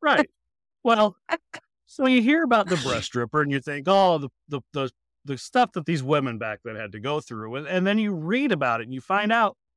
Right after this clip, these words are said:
Speaker 1: women over in the Middle East are still getting this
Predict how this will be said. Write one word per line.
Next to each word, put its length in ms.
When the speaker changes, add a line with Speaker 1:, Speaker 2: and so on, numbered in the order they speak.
Speaker 1:
women 400
over 200
in 60
the 80
Middle 320
East 320
are 80
still 560
getting 340
this 340